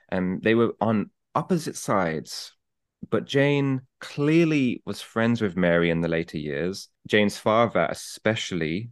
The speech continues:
was very close with Mary and seems to have revered her. And again, it's got, it comes back to the question of loyalty. It's not so straightforward that I'm a Boleyn, so I'm going to be loyal to the Boleyns. And there, the little hints, I mean, there was that great source where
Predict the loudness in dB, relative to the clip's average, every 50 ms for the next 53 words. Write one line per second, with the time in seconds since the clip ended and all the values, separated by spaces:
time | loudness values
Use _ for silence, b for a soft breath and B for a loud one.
0 | _ -8 -6 -6 -2 2 4 4 4 2 0 -2 -4 -4 -4 -6 -8 -4 -2 -2
1 | -2 -2 -2 -2 -4 -4 -4 -6 -6 -6 -6 -4 -2 -2 -2 -2 -4 -4 -4 -4
2 | -2 -4 -6 -2 0 0 0 -2 -2 -6 -8 -6 -8 -8 -10 _ _ _ -6 -4
3 | -2 -2 -2 -2 -4 -6 _ _ _ _ -2 2 4 4 4 4 2 2 2 2
4 | 2 2 0 0 -2 0 0 0 -2 -2 -4 -6 -4 -6 -6 -4 -4 -4 0 2
5 | 2 2 2 2 0 -2 -2 -2 -2 -2 -2 -2 -2 -2 -4 -6 -8 -8 -4 -4
6 | -4 -4 -4 -2 -2 0 0 0 -2 -2 -2 0 -2 -2 -2 -2 -2 0 0 0
7 | 0 -2 -4 -6 -4 -2 0 0 0 0 0 -2 -2 -2 -4 -2 -2 -2 -2 -4
8 | -4 -2 -2 0 0 -2 -2 -6 -10 -8 -6 -4 -2 0 0 0 -2 -4 -6 -4
9 | -4 -2 -4 -4 -6 _ _ _ 2 4 6 6 6 6 6 6 6 6 6 6
10 | 4 2 0 0 -2 -4 -4 -4 -2 0 0 0 -2 -6 -10 -14 -14 -14 -8 -2
11 | 2 4 4 6 6 4 4 2 -2 -2 0 0 0 -2 -2 -2 -2 0 0 -2
12 | -2 -2 2 2 2 2 0 -4 -8